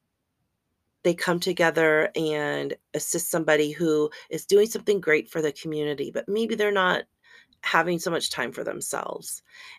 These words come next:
and they give them an opportunity to, um, work on themselves a little bit, pay a little bit more attention to themselves, you know, usually giving maybe their home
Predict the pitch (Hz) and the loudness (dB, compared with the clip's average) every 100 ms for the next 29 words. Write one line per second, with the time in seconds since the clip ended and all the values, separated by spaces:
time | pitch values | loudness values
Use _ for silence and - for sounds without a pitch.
0 | - 160 156 151 160 147 151 151 147 131 | -6 -4 -2 -2 -2 0 0 0 -2 -2
1 | 139 - - 151 143 135 131 - - 147 | -6 -8 -4 -2 -2 -4 -6 -8 -4 -2
2 | 139 139 135 - - - _ _ 139 143 | 0 0 -2 -6 -16 -20 _ _ -4 -4
3 | 127 110 139 - _ _ 151 151 147 151 | -4 -8 -14 -20 _ _ -2 0 2 0
4 | 151 147 147 151 147 143 156 151 156 151 | 0 -2 0 2 0 0 2 4 2 0
5 | - 143 143 - 160 151 151 156 127 - | 2 2 2 0 0 2 2 0 -4 -2
6 | 143 131 151 131 139 - 135 127 - 202 | -2 -2 -6 -6 -6 -6 -6 -6 0 4
7 | 190 180 170 - - - - 165 156 147 | 6 4 2 -8 -14 -16 -12 -4 -2 0
8 | 170 170 165 156 151 147 139 139 135 - | -2 -2 2 2 2 0 -2 0 -2 -2
9 | - 151 147 147 147 | -2 0 0 -2 -4